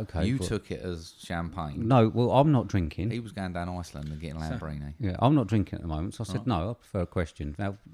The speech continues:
Speaker 1: Lee, you'd think that it would just be maybe one that we'd done before
Speaker 2: What's
Speaker 1: or
Speaker 2: your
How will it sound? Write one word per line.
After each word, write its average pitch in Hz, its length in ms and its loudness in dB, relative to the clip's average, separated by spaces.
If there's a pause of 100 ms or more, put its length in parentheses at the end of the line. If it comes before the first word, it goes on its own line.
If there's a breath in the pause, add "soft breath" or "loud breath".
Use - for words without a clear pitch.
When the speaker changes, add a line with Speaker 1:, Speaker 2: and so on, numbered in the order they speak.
(120)
Speaker 1:
Lee, 110 480 0 (300 soft breath)
you'd 117 160 2
think 131 260 0
that 101 100 0
it 95 80 0
would 90 180 0
just - 240 -6
be 92 100 0
maybe 87 340 -2
one 80 220 -2
that - 100 -6
we'd 80 100 -8
done 73 200 -6
before 73 300 -4
Speaker 2:
What's 76 140 -4
Speaker 1:
or - 40 -4
Speaker 2:
your 113 100 -2